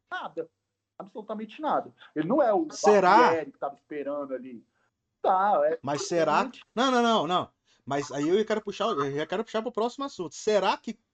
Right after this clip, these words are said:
Speaker 2: no jogo contra o Atlético Goianiense, com a molecada da base, será que o Mauricinho vai mostrar quem ele realmente é?
Speaker 1: Não, porque os meninos são da base, cara.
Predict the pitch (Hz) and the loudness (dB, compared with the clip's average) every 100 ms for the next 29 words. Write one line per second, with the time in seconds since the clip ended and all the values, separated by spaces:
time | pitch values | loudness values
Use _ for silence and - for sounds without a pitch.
0 | - 180 165 165 - 175 165 175 - 165 | -6 -4 -2 -4 -10 -10 -8 -8 -6 -6
1 | 160 147 127 120 - _ _ _ _ _ | -4 -4 -6 -10 -18 _ _ _ _ _
2 | _ _ _ _ _ - 202 214 208 208 | _ _ _ _ _ -4 2 4 4 2
3 | 196 185 170 147 127 110 - 151 147 170 | 2 2 2 2 0 -6 -6 -4 -4 -4
4 | 175 156 147 127 151 139 139 123 131 131 | -2 -2 -2 -8 -10 -8 -8 -8 -8 -8
5 | 120 170 151 143 127 139 113 110 131 220 | -8 -8 -8 -8 -8 -10 -10 -12 -14 -16
6 | _ _ _ _ _ _ _ _ _ _ | _ _ _ _ _ _ _ _ _ _
7 | _ _ _ _ _ _ - - _ _ | _ _ _ _ _ _ -20 -20 _ _
8 | _ _ _ _ _ _ - - - - | _ _ _ _ _ _ -20 -18 -18 -18
9 | _ _ 359 370 339 381 392 349 330 294 | _ _ 2 4 4 2 0 0 -2 -2
10 | 294 277 320 320 - 320 320 339 233 220 | -4 -4 -8 -6 -6 -2 -2 0 0 0
11 | 302 330 226 170 135 113 | -2 -8 -10 -6 -6 -8